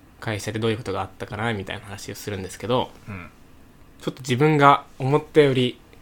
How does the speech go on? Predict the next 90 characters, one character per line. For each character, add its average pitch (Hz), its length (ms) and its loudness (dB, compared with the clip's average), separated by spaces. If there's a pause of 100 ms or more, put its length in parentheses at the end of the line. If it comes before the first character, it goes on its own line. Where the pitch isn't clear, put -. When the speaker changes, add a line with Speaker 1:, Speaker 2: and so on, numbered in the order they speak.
(220)
Speaker 1:
年 131 260 2
齢 139 180 6
が 113 120 4
上 113 120 2
だ 120 100 0
な 113 120 0
っ - 40 -10
て - 240 -12
い 95 120 -8
う 98 40 -12
の 92 120 -12
が、 95 340 -2 (140)
Speaker 2:
う 107 60 -6
ん。 95 120 -8
Speaker 1:
感 92 220 -10
じ - 100 -14
た 95 100 -8
の 92 100 -10
が、 95 380 -4 (840)
え 101 160 -8
ー 98 40 -12
と、 - 400 -10 (640)
ま 156 100 -4
あ、 - 20 -10
研 226 260 4
修 233 240 -2
が 220 120 0
ね、 220 220 0 (140)
中 190 220 0
途 196 80 0
っ - 40 -6
て 170 140 0
あ 143 60 6
ん 165 100 4
ま 165 80 6
り 156 80 4
な 147 80 4
い 147 80 4
ん 117 60 0
で 101 80 -6
す - 120 -14
よ。 64 120 -10 (460)
Speaker 2:
う 120 60 -4
ん。 85 380 -6 (320)
Speaker 1:
な 165 120 2
ん - 20 2
か 127 100 0
も 117 340 0
う、 - 680 -20
そ - 80 -6
う、 - 20 -6
新 220 240 4
卒 - 180 2
と - 80 -2
か 147 100 0
っ 123 60 -2
て - 80 -8
多 113 120 -4
分 95 100 -6
そ - 140 -6
う - 40 2
い - 20 -2
う 120 40 -4
プ - 120 -4
ロ 131 120 2
グ 135 80 0
ラ 131 80 2
ム 131 100 -2
み 127 140 -2
た 107 80 -2
い 90 60 -4
な 98 80 -10
用 98 120 -8
意 95 60 -6
さ 101 140 -12
れ 92 80 -8
て - 80 -12
る - 80 -10
と - 80 -14
思 92 120 -12
う - 40 -12
ん - 20 -12
で - 60 -18
す - 60 -18
け 107 100 -12
ど、 - 260 -10
Speaker 2:
は - 80 -8
い - 20 -8
は - 0 -
い 90 40 -10